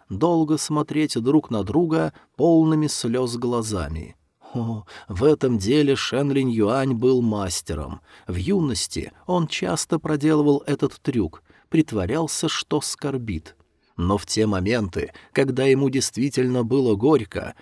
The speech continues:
он не мог проронить ни слезинки. Он с детства был таким, и Сяо Цзы это прекрасно знал. Не было смысла обходиться Сюаньзы как с потерянным сокровищем.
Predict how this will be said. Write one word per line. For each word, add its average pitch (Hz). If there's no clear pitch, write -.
он 151
не 139
мог 143
проронить 123
ни 113
слезинки. 98
Он 165
с 127
детства 123
был 104
таким, 92
и 185
Сяо 143
Цзы 135
это 131
прекрасно 101
знал. 82
Не 107
было 117
смысла 131
обходиться 123
Сюаньзы 113
как 165
с -
потерянным 147
сокровищем. -